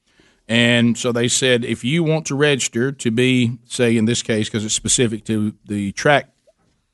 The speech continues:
uh, state championships, and you wanna race in the female divisions, you have to be the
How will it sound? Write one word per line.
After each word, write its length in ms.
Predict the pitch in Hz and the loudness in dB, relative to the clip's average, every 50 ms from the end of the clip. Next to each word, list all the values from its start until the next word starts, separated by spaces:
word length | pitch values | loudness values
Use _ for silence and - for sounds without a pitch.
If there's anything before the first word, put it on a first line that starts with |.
| _ _ _ - - | _ _ _ -12 -8
uh, 240 | 92 92 95 92 | -6 -4 -4 -4
state 320 | 90 - - - 117 107 101 | -4 -2 0 0 0 -2 0
championships, 840 | - 117 110 95 110 107 98 - - 104 95 101 - - - - _ _ _ _ _ _ _ _ - | -2 -2 -2 0 0 -2 -2 0 -2 -4 -4 -4 -6 -10 -12 -12 _ _ _ _ _ _ _ _ -2
and 180 | 107 107 104 | 0 2 2
you 140 | 120 139 156 | 4 4 2
wanna 240 | 151 147 143 131 123 | 2 2 2 2 2
race 580 | 117 123 139 139 131 123 117 110 - - - _ _ _ _ - | 2 2 2 2 2 2 0 -2 -4 -6 -8 _ _ _ _ -4
in 160 | 110 113 107 | 0 0 0
the 60 | 104 | 0
female 440 | - - 147 143 139 139 127 123 120 | 0 -2 -2 0 2 2 4 2 2
divisions, 800 | 104 107 104 127 156 156 139 110 110 101 98 104 101 - - - _ _ _ _ _ _ _ _ _ _ - | 2 0 0 2 2 2 2 0 0 0 0 0 0 -2 -8 -12 _ _ _ _ _ _ _ _ _ _ -6
you 160 | - 113 131 | -2 0 0
have 320 | 120 107 - 156 147 135 - | 0 2 2 2 2 2 0
to 100 | - 120 | -2 -2
be 480 | 113 113 113 110 107 101 101 101 98 _ _ _ _ _ _ _ _ _ _ _ _ _ _ _ _ _ _ _ _ _ _ | 0 0 0 2 2 0 0 -2 -4 _ _ _ _ _ _ _ _ _ _ _ _ _ _ _ _ _ _ _ _ _ _
the 480 | 110 113 113 107 107 107 104 107 - | -2 0 0 2 2 2 0 -2 -4